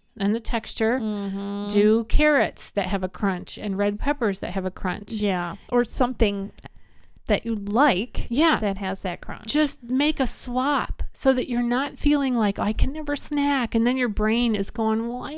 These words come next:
Speaker 1: liked my old self that could just eat the
Speaker 2: Mm-hmm.
Speaker 1: Doritos."
Speaker 2: Mm-hmm. Right.
Speaker 1: But just try to do a healthier version of that
Speaker 2: Yeah.
Speaker 1: and be mindful of it and then prep it.
Speaker 2: Yeah, it's so true what it said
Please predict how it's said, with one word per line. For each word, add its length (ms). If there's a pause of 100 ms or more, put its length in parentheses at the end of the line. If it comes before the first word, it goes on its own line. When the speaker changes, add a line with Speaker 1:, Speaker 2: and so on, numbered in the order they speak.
(100)
Speaker 1:
liked 320
my 240
old 300
self 480
that 180
could 160
just 260
eat 180
the 80
Speaker 2:
Mm-hmm. 340 (240)
Speaker 1:
Doritos." 340
Speaker 2:
Mm-hmm. 720
Right. 400 (120)
Speaker 1:
But 140
just 220
try 200
to 100
do 160
a 80
healthier 420
version 460
of 160
that 400 (140)
Speaker 2:
Yeah. 360
Speaker 1:
and 140
be 100
mindful 400
of 120
it 160
and 160
then 120
prep 300
it. 220 (440)
Speaker 2:
Yeah, 220
it's 220
so 320
true 580
what 260
it 140
said 240